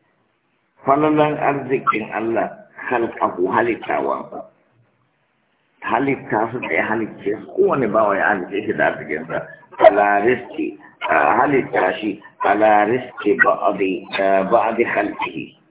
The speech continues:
Ba'adan, sashin halitta su ciyar da bashi. Ka fadli zatihi,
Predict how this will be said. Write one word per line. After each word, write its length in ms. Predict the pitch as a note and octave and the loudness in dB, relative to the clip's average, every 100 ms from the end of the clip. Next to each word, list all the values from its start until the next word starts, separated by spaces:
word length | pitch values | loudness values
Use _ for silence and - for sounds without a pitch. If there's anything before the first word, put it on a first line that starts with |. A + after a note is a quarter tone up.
| _ _ _ _ _ _ _ - | _ _ _ _ _ _ _ -6
Ba'adan, 500 | - E2+ F2+ D#2+ - - - - - | 2 2 2 -2 -6 -12 -20 -20 -4
sashin 560 | A2 G#2+ A2+ C3+ A2+ F#2 | -2 0 -2 -4 -6 -4
halitta 600 | G2+ G#2 A#2+ - - - - | -4 -2 -4 2 2 2 -8
su 100 | F#2+ - | -8 -8
ciyar 280 | G2+ A2 G2+ | -4 -4 -2
da 100 | F#2+ | -6
bashi. 520 | E2 D#2+ - D2 - - _ _ _ _ _ _ | -4 -4 -4 -10 -12 -16 _ _ _ _ _ _
Ka 120 | F#2 F#2+ | -4 -2
fadli 500 | A#2 A#2+ C3 G#2+ F2+ | -2 -2 0 0 4
zatihi, 720 | G#2+ G#2 A2 F2+ D2 D2 - | 2 2 -2 -4 -4 -6 -12